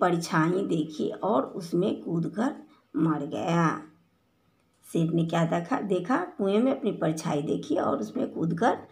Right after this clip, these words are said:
मर गया। तो इसका संस्कृत में अनुवाद होगा, "सिंहः कूपे स्वं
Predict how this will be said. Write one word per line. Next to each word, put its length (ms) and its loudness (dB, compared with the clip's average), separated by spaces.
मर 240 4
गया। 560 0
तो 60 -6
इसका 680 2
संस्कृत 500 -4
में 120 2
अनुवाद 340 4
होगा, 420 0
"सिंहः 560 6
कूपे 560 2
स्वं 480 2